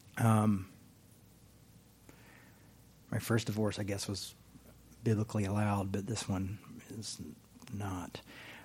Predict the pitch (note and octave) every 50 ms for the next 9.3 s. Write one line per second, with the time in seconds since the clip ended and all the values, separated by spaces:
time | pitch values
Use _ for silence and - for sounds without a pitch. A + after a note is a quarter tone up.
0 | - - - D#3 C#3+ C#3+ C3+ B2+ B2+ A#2+ A#2 A#2 A2 - - - - - - -
1 | - - - - - - - - - - - - - - - - - - - -
2 | - - - - - - - - A#2 - - G#2+ G2 - - A#2+ - - - -
3 | A#2 G#2+ - G#2 G2+ G2 - G#2 - - - G2+ F2 - - - - - - -
4 | - - - - - - - - - - - - - - - - - - - -
5 | - - - - - - - - - - - - - - - - - - - -
6 | - - - - - - - - - - - A2+ G2+ F#2+ G2 G2+ F#2 F#2+ G2+ -
7 | - - G2 - A2+ - - - - - - - - - - - - - - -
8 | - - - - - - - - - - - - - - - - - - - -
9 | - - A2 A2 -